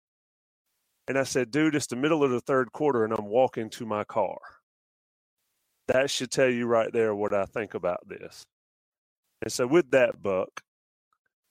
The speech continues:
I'm gonna go to you and ask, "What do you think?" And we can refer to Buck's column.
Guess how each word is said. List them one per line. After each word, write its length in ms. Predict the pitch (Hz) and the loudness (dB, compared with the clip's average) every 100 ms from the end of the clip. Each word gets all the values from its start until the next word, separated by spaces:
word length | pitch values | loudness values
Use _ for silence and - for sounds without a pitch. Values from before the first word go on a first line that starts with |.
| _ _ | _ _
I'm 140 | 120 139 | -8 -4
gonna 140 | 139 | -4
go 160 | 120 123 | -2 -2
to 100 | 113 | -2
you 480 | 113 143 101 92 104 _ _ _ | -6 -6 -6 -8 -14 _ _ _
and 120 | 131 | -2
ask, 260 | 139 139 - | 0 0 -2
"What 220 | 147 185 | -2 0
do 80 | 147 | -2
you 240 | 147 175 | -4 -4
think?" 560 | - - 92 - - - _ _ _ _ _ _ | -2 -2 -2 -6 -16 -20 _ _ _ _ _ _
And 180 | 110 113 | -4 -2
we 120 | 131 | -2
can 160 | 147 151 | -2 0
refer 340 | 135 - 156 | 0 2 2
to 80 | 151 | 2
Buck's 320 | 120 123 120 | 2 0 0
column. 480 | - 120 101 92 113 | 0 2 2 0 -4